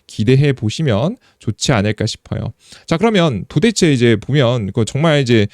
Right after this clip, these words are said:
의미가 있는 성장이, 회복이 나왔느냐? 슬슬 이제 작년부터 좀 신호가 들어오고 있기 시작했거든요. 이거 생산, 어, 주사제 생산 자체가 늘어난 게 굉장히 긍-, 긍정적인 게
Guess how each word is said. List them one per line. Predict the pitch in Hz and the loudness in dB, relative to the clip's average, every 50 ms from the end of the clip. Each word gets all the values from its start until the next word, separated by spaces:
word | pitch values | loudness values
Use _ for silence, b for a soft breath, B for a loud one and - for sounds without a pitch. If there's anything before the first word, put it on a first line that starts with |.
| b b b | b b b
의미가 | 117 139 196 247 269 269 214 | 4 4 4 4 4 2 2
있는 | 147 123 139 156 165 143 | 2 2 2 2 2 2
성장이, | 135 - 208 214 233 220 208 170 - - - - | 0 -2 -4 -2 -2 0 0 0 -2 -4 -4 -2
회복이 | 226 226 233 220 175 | -2 0 0 0 0
나왔느냐? | 110 92 101 131 175 196 170 120 98 104 120 113 95 - B B B B B | 0 2 2 4 4 4 4 4 4 2 2 0 -2 -4 B B B B B
슬슬 | B - 254 262 - 254 233 | B 0 0 4 4 4 4
이제 | 185 156 165 156 139 | 4 4 4 2 2
작년부터 | - - 131 131 175 226 247 226 220 - - 180 | 0 -2 -2 0 2 2 2 0 -2 0 0 0
좀 | - 170 156 | 0 0 -2
신호가 | 151 - 240 262 269 254 | -2 -2 -2 -2 0 0
들어오고 | 196 - - 120 127 123 123 110 | 2 2 4 4 4 4 4 2
있기 | 101 - - 127 | 2 2 0 0
시작했거든요. | 120 - 196 - - 214 - 170 135 107 98 127 | 2 0 0 -2 -2 -2 0 2 2 2 2 2
이거 | 139 127 135 127 | 2 2 2 0
생산, | - - 202 226 240 254 240 202 147 - b b b b b b | 0 -2 -4 -2 0 0 0 0 -2 -4 b b b b b b
어, | - 131 127 120 110 | 0 2 2 2 2
주사제 | - - - 233 247 254 233 | 0 0 0 0 2 4 2
생산 | 214 208 202 208 196 202 185 175 170 165 147 | 2 2 2 2 2 2 2 2 2 0 0
자체가 | - 131 - - - 151 151 139 | -2 -2 -2 0 -2 0 0 2
늘어난 | 101 104 135 147 143 123 120 | 0 0 0 0 0 0 0
게 | 127 120 | 0 -2
굉장히 | - 120 117 156 190 185 - _ | 0 0 2 2 2 2 0 _
긍-, | - 202 190 190 - _ _ - | -6 -6 -6 -6 -10 _ _ -14
긍정적인 | - - 131 143 175 185 165 135 110 95 92 98 | -4 0 2 2 2 2 2 2 0 0 0 -2
게 | 131 127 95 98 | -2 -4 -4 -4